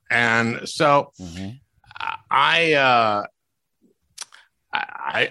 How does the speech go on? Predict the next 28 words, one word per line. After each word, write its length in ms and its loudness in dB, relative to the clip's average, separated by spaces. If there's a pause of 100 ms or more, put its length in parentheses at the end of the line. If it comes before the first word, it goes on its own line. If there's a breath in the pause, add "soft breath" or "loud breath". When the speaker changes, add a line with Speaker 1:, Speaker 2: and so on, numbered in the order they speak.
Speaker 1:
I 180 0
think 300 -4
it's, 220 -4
it's 160 -6
just 400 -4
up 240 -4
to 100 -2
him. 440 -4 (440 soft breath)
And, 800 2
uh, 480 2 (380)
you 120 -2
know, 220 0
we'll 140 -2
see 380 -2
how 640 2 (440)
he 200 -6
feels 380 -2
about 380 2
it 100 -6
in, 460 -8
in 160 -4
two 180 -4
years. 380 0
He 100 -6
says 280 2
he 140 -2
is. 380 -4
And, 520 -4